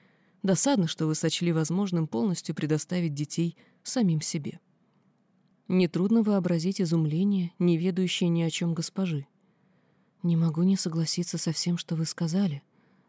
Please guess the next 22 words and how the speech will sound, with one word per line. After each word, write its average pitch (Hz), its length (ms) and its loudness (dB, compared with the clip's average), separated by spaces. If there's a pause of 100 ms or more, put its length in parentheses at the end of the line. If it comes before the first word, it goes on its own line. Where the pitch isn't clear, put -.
Но 226 100 6
я 202 220 6
ведь 190 200 2
и 185 40 4
не 180 120 4
подозревала. 165 760 0 (600)
Так 208 160 0
что - 140 -2
в - 80 -2
первую 202 360 2
очередь 190 460 0
я 226 180 2
должна 156 340 0
чувствовать 151 420 -6
себя 156 240 -4
обиженной, 151 580 -4 (420)
а 196 120 2
вы 196 180 2
обвиняете 202 600 2
меня 185 240 2
в - 60 -6
соучастии. 180 720 -6